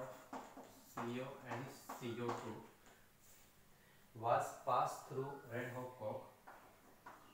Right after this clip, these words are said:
was passed through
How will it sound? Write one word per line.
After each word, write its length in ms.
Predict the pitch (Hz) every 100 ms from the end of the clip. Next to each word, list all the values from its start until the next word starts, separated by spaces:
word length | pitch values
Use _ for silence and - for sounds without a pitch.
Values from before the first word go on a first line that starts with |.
| 110
was 280 | 110 110 - - - - - - - - - - - - - - - - - -
passed 460 | 120 - - - - - - - - - - - - - - - - - - - - - - - - - - - - - - - - - - - - - -
through 240 | 131 117